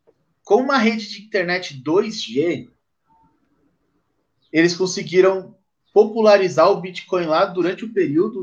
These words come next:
não, não foi uma coisa que vem até hoje, mas logo no começo popularizou bem o Bitcoin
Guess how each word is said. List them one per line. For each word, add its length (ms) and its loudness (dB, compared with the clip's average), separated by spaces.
não, 260 -2
não 380 -6
foi 140 -4
uma 180 -2
coisa 200 -6
que 300 -14
vem 160 -2
até 300 2
hoje, 360 2
mas 160 6
logo 260 6
no 140 0
começo 420 4
popularizou 680 6
bem 320 4
o 140 0
Bitcoin 720 -6